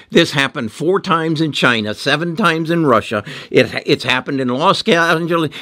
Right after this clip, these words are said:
And these are the, this is the knowledge we have acquired and that we are acquiring on a minute-to-minute basis. And this is what we should do today. And we'll check the knowledge base tomorrow to see if we should change.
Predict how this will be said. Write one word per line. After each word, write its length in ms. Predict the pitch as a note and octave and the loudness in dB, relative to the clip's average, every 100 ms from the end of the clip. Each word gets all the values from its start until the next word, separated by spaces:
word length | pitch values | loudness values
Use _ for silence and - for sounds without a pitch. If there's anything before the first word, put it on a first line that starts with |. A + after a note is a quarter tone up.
| - | -2
And 240 | D#3 C#3 | 0 2
these 380 | E3+ A#3 B3+ A3 | 4 6 4 4
are 160 | G3 E3 | 2 0
the, 260 | E3 D#3+ | 0 -2
this 300 | F3+ G#3 - | 0 2 2
is 200 | A3 C#3 | 0 0
the 120 | D3 D3 | 2 4
knowledge 720 | C#3 C#3+ E3 G3 G3+ D#3+ D#3 | 4 2 2 4 2 2 -2
we 320 | D#3+ E3+ D#3+ | 2 4 4
have 180 | D#3+ C#3+ | 2 0
acquired 1040 | C#3+ - E3+ E3+ E3 D3+ G#2+ G#2 G#2+ A#2+ - - | -4 -2 0 2 2 4 2 0 -2 -8 -14 -4
and 160 | - F3 | 2 4
that 160 | E3+ G3 | 2 2
we 240 | F3+ D#3 | 4 4
are 180 | C#3+ C#3 | 4 2
acquiring 920 | B2 - G3 F#3+ G#3 G3 D3 B2 C3 | 0 -2 -2 0 2 4 4 4 0
on 120 | C3+ | 0
a 60 | C3 | 0
minute-to-minute 800 | D3+ F3+ F#3 - C#3+ D3 C#3 - | 2 2 0 0 0 2 2 2
basis. 460 | D#3 C#3+ C3+ - - - | 2 2 0 -6 -10 -2
And 160 | D3+ D#3 | 0 4
this 240 | G#3 G3+ | 4 4
is 140 | F3+ D3 | 0 0
what 200 | E3 E3+ | -2 0
we 140 | D#3+ | -2
should 360 | - E3 A2+ A2+ | -2 -6 -4 4
do 420 | F3+ F3+ D3 C3+ - | 6 6 4 2 0
today. 720 | C#3+ C#3 F#3 E3+ C3 A#2+ B2 - - | -2 2 2 4 2 0 -2 -8 -2
And 220 | E3 E3 | 0 0
we'll 100 | D#3 | -2
check 360 | - A3 - | 0 -2 -2
the 120 | - E3 | 0 0
knowledge 560 | F3 G3 F#3 E3 C#3+ | 2 0 2 0 0
base 320 | F3+ D#3+ - | 2 2 2
tomorrow 880 | - E3 D3 D3+ F#3 F#3 C#3+ B2 B2+ | -2 -4 0 2 4 4 4 4 0
to 160 | C3 D#3 | -2 -6
see 300 | - E3 D3 | -2 0 0
if 160 | C3 | 0
we 240 | C#3+ C3 B2 - - | 2 2 0 -8 -4
should 260 | - A#2+ | 0 2
change. 400 | - D#3+ D#3+ D3 | 2 2 2 -2